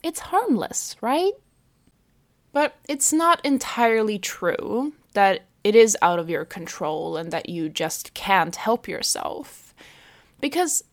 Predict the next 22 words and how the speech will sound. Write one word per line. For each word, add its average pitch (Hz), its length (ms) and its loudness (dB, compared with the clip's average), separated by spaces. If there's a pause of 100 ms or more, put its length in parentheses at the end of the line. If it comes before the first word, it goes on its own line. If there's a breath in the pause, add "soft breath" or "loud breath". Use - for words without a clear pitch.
somewhere, 370 1160 -2 (1080)
even 359 400 2
you 277 640 2 (300)
draw 202 420 6
the 196 140 -2
line 220 800 -2 (140)
of 185 120 0
what 196 280 2
you 254 340 4
think - 720 -10
is 190 320 -2
acceptable 160 920 -6
to - 120 -2
do. 170 180 -4 (1200 loud breath)
We 349 120 6
might 605 240 0
think 214 460 -2
that 185 340 4
all 196 260 8
of 233 140 4
us 269 240 2
should 466 560 6